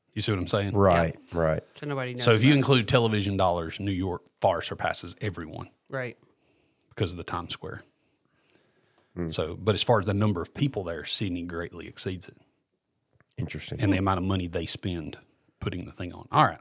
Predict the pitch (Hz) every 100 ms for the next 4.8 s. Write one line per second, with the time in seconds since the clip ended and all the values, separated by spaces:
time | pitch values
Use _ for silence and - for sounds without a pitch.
0 | - 123 117 95 90 - - - _ _
1 | _ _ _ _ _ _ _ - - -
2 | 147 113 101 101 104 101 90 90 - 127
3 | 123 104 85 78 - - - _ - 101
4 | 101 82 - 113 95 101 - -